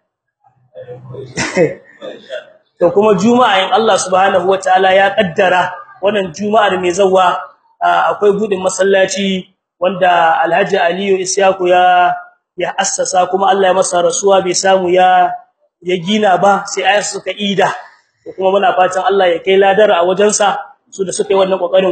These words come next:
kuma Allah subhanahu wataala ya saka musu da alkhairi. In Allah ya kaddara wannan satin Juma'ar za a, za a buɗe wannan masallacin. Kuma wannan kamar tamkar gayyatar al'ummar musulmi baki daya.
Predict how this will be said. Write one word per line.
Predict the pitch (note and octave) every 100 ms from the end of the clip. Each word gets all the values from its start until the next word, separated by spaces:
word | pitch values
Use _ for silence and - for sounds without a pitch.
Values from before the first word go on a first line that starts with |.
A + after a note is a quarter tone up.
| F#3
kuma | F#3+
Allah | F#3 G3+
subhanahu | E3+ F3 F#3 F#3+ F#3 E3+
wataala | F#3 F3+ F#3 F#3
ya | F3
saka | F#3+ G3 F#3+
musu | F3 F3 E3+
da | D#3+
alkhairi. | D#3+ G#3 A3+ G#3 - - - - G3
In | G3
Allah | G#3 G3+
ya | F#3+ F#3+ G3
kaddara | F#3 F#3+ F#3 F#3
wannan | G3+ G#3 F3
satin | F#3+ F#3+ F#3+ F#3+ D#3
Juma'ar | G3 G3+ F#3+ F3+
za | E3+
a, | F#3 F#3 F3 E3 D#3+
za | E3+ F#3+
a | F3
buɗe | F#3 F3
wannan | F3+ F3
masallacin. | F3 E3+ F#3 F#3 F3+ G3 D3+ _ _ _ _
Kuma | F3+ F#3+
wannan | G#3 G3+ F#3+
kamar | F#3 F3+ F#3+ -
tamkar | F3+ F3 G#3 G3
gayyatar | F#3 G3 F#3 F3
al'ummar | F3 F#3+ G3+ F#3
musulmi | F3 F3+ G3 F#3
baki | E3+ E3 F#3+
daya. | G3 F#3 -